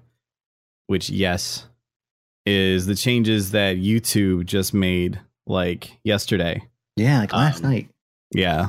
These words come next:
Speaker 1: like, talking about the, um, uh, changes to their partner program.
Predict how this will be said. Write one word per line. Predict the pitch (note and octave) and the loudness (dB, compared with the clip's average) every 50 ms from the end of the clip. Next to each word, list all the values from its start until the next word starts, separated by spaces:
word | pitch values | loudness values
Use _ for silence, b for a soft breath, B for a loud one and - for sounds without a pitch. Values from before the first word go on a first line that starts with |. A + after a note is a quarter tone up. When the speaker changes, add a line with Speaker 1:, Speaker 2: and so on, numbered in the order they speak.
| - | -2
Speaker 1:
like, | - A2 G2+ | -2 -4 -2
talking | - - G2+ F#2 - G#2 G2 | 0 0 0 0 2 2 2
about | F#2 F2 F2+ F2+ F2 - G2 | 4 4 4 2 2 2 0
the, | F#2+ F#2+ G2 F#2+ F2+ F2 F2+ | 2 2 2 4 4 4 2
um, | F2 F2 F2 E2+ F2 F2+ F2+ - - _ _ _ _ _ _ _ _ _ _ _ _ _ _ _ _ _ _ _ _ _ _ _ _ _ _ _ _ _ _ _ _ _ _ _ _ | 2 2 0 0 0 -2 -4 -6 -8 _ _ _ _ _ _ _ _ _ _ _ _ _ _ _ _ _ _ _ _ _ _ _ _ _ _ _ _ _ _ _ _ _ _ _ _
uh, | B2 A#2 G#2 G#2 | -4 -2 -2 0
changes | - - F#3 G3 F#3 D#3 | 2 4 4 4 4 4
to | - | 4
their | E3+ E3 | 4 4
partner | C3+ E3 E3 D#3 C3+ A#2 | 4 4 2 2 2 2
program. | G#2+ A#2+ G#2+ F#2+ G2 F2+ - - - - | 2 2 2 2 0 -2 -2 -6 -10 -12